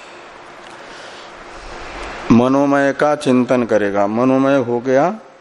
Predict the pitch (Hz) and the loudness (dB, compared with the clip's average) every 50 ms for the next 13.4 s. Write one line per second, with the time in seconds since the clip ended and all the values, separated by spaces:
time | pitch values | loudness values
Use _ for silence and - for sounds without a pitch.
0 | - - - - - - - - - - - - - - - - - - - - | -20 -20 -20 -20 -20 -20 -20 -20 -20 -20 -20 -20 -20 -20 -20 -20 -20 -20 -20 -20
1 | - - - - 113 110 113 123 135 135 139 127 - - 156 156 - - 113 123 | -20 -20 -12 -6 -2 2 2 4 4 2 0 0 -2 -2 -4 -4 -4 -4 -6 -6
2 | 131 - - - 151 143 131 120 - - 127 139 147 - 156 143 - - 143 139 | -6 -8 -8 -6 -4 -4 -4 -4 -4 -4 -4 -4 -4 -6 -8 -8 -4 -2 -2 -2
3 | 139 - - 139 131 123 117 104 98 92 85 85 - - - - - _ _ _ | 0 -2 -2 -2 -2 -2 -4 -6 -8 -10 -14 -16 -16 -20 -20 -20 -20 _ _ _
4 | _ _ _ _ _ _ _ _ _ _ _ _ _ _ _ _ _ _ _ _ | _ _ _ _ _ _ _ _ _ _ _ _ _ _ _ _ _ _ _ _
5 | _ _ _ _ _ _ _ _ _ _ _ _ _ _ _ _ _ _ - 110 | _ _ _ _ _ _ _ _ _ _ _ _ _ _ _ _ _ _ -6 -4
6 | 117 127 135 139 139 - 143 131 127 123 - 147 139 139 139 135 135 135 135 135 | -2 0 0 -2 -2 -2 -4 -4 -4 -4 -4 -4 -2 -2 -2 -2 -2 -2 -4 -4
7 | 131 135 139 139 123 127 127 120 135 131 127 - 127 127 127 127 131 123 - - | -4 -4 -4 -4 -4 -4 -6 -6 -6 -6 -4 -4 -4 -4 -4 -4 -6 -6 -6 -6
8 | 151 165 202 190 - - - _ _ _ _ _ _ _ _ _ _ _ - 107 | -6 -6 -6 -8 -14 -20 -20 _ _ _ _ _ _ _ _ _ _ _ -6 -4
9 | 123 127 120 120 120 123 131 131 - 139 131 123 120 - 127 123 123 120 127 147 | -4 -2 -2 -2 -2 -2 -2 -2 -2 -2 -2 -2 -2 -2 0 0 0 0 -2 -4
10 | 143 - - 120 117 117 104 107 104 98 90 85 90 98 135 196 208 - _ _ | -6 -6 -6 -8 -6 -8 -8 -8 -10 -10 -10 -8 -8 -8 -8 -10 -12 -18 _ _
11 | _ _ _ _ _ _ _ _ _ _ _ _ _ _ _ _ _ _ _ _ | _ _ _ _ _ _ _ _ _ _ _ _ _ _ _ _ _ _ _ _
12 | _ _ _ _ _ _ - - - _ _ - - - - - - - - - | _ _ _ _ _ _ -20 -20 -20 _ _ -20 -20 -20 -20 -20 -20 -20 -20 -20
13 | - - - - - - 127 127 | -20 -20 -20 -20 -4 0 2 4